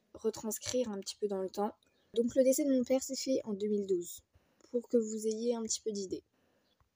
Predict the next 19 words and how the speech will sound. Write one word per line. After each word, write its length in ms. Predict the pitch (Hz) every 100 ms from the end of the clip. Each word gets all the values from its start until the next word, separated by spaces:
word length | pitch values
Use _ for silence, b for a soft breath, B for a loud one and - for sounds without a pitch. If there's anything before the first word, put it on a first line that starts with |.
| _ -
J'avais 500 | 208 220 208 233 -
cinq 380 | - - 240 -
ans, 120 | - _
voilà. 360 | - 190 170 - _ _ _ _ _ -
Alors, 320 | 240 208 -
la 220 | - 220 220
première 320 | - 262 277
étape, 380 | 233 247 269 -
c'est 440 | - - 254 269 -
le 240 | 214 196
déni. 580 | 190 226 196 - - - _ _ _ -
Donc, 340 | 214 240 233
le 120 | 262
déni, 420 | 233 254 269 320
ça 220 | 330 226 208
consiste 420 | 226 - 254 240
finalement 480 | 247 220 214 233 247
à 220 | - 196
refuser 600 | 226 240 - 214 226